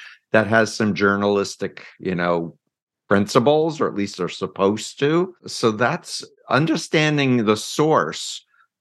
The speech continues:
And with, I, I was just, um, talking about Larry Ray the other day, and he claimed to be a C I A agent who had all of these extraordinary, no one checked it out.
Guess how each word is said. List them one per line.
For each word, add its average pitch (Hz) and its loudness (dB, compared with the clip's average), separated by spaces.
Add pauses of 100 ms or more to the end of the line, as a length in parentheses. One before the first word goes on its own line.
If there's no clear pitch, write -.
And 113 2
with, 117 0 (140)
I, 113 -2 (100)
I 110 0
was 110 -2
just, 123 0
um, 101 0 (140)
talking 107 0
about 90 2
Larry 98 2
Ray 117 2
the 92 -2
other 85 -2
day, 82 -2
and 98 -2
he 123 0
claimed 113 2
to 117 0
be 98 2
a 95 4
C 110 0
I 92 4
A - 2
agent 95 -2 (520)
who 95 2
had 101 2
all 101 2
of 98 -2
these 90 -4
extraordinary, 98 0
no 113 2
one 160 -2
checked 139 -4
it 117 -2
out. - -4